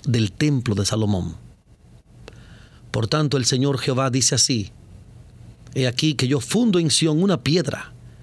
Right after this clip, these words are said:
piedra de fortaleza, de esquina, de precio, de cimiento estable. El que creyere,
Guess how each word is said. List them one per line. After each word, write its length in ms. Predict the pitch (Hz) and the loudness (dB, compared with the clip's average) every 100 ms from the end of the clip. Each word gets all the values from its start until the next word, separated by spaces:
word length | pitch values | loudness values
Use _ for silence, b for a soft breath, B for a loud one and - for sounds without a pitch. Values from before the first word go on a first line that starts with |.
| B B - | B B 0
piedra 360 | 147 190 185 | 2 4 2
de 100 | 151 | 0
fortaleza, 720 | - 143 123 127 147 - - | 0 0 0 0 2 0 0
de 120 | 120 | 0
esquina, 640 | 135 - - 202 160 110 107 | 2 2 2 2 2 0 0
de 120 | 127 | 0
precio, 580 | 156 180 - 113 98 - B B B B B | 0 2 2 0 -4 -8 B B B B B
de 120 | 127 131 | 0 2
cimiento 500 | 151 143 202 185 175 | 2 2 2 2 2
estable. 640 | - - 139 104 98 - - - - - - - - - - | 0 -2 -2 -2 -4 -8 -18 -20 -20 -20 -20 -20 -20 -20 -8
El 180 | - 131 | -2 -2
que 120 | 120 | -2
creyere, 580 | 120 120 110 147 131 104 | -2 0 0 0 -2 -4